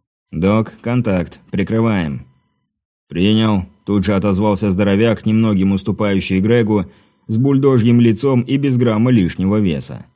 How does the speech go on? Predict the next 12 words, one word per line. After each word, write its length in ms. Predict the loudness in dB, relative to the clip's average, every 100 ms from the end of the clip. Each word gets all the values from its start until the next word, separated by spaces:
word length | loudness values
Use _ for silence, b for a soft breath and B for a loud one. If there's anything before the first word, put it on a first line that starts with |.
| _ _
«Работай, 560 | -6 -2 0 0 -2 -4
ковбой». 520 | -2 0 -2 -4 -10 _ _ _ -10
«Принял». 520 | -2 0 0 -2 -4 -10 _ _ _ _ _ _ _ _ _ _ -6
М 200 | -2 0
четыре 400 | 0 0 2 2
за 160 | 0
спину, 400 | -2 -2 0 -2
Хауду 420 | -2 -2 0 0
в 80 | 0
руки. 400 | 2 0 -2 -10 -14 _ _
И 160 | -8 -4
ждать. 640 | -2 -2 -4 -6 -14 -20